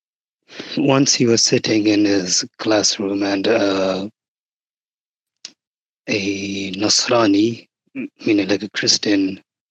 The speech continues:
teacher, was there and said to the people, uh, "How foolish are these Muslimin? They say that the people of Jannah will eat food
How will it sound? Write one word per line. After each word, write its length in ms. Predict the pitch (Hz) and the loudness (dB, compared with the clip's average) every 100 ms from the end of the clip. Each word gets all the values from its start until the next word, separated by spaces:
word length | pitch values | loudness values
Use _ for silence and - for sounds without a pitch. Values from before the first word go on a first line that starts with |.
| _ _ _ | _ _ _
teacher, 640 | - 113 104 - 98 110 107 - | -4 -2 -2 -2 -2 -2 -4 -8
was 220 | 104 98 | -6 -2
there 420 | 107 104 101 110 _ _ _ | 0 2 0 -2 _ _ _
and 160 | 113 101 | -8 -4
said 300 | - 113 104 - | -2 -2 -6 -6
to 120 | 110 | -6
the 480 | 107 101 101 98 98 - | -4 -2 -2 -4 -6 -6
people, 560 | 110 101 - 98 113 - - - - - | -6 -6 -6 -4 -6 -8 -20 -14 -14 -10
uh, 160 | 110 101 | -8 -4
"How 240 | - 131 | -2 -2
foolish 400 | 123 131 113 110 | 2 4 4 2
are 100 | 117 | 2
these 200 | 104 104 | 2 2
Muslimin? 580 | 107 104 - 110 107 101 | 2 0 -2 2 2 2
They 100 | 101 | 0
say 240 | - 117 | 0 0
that 240 | 104 104 101 - | 0 -2 -4 -8
the 100 | 113 | -6
people 260 | 107 104 107 | -4 -2 -2
of 120 | 95 | -2
Jannah 360 | 110 104 104 | -2 -2 -2
will 340 | 104 98 101 123 - | -2 -4 -8 -10 -4
eat 200 | 113 - | -4 -2
food 400 | 123 110 107 | 2 2 2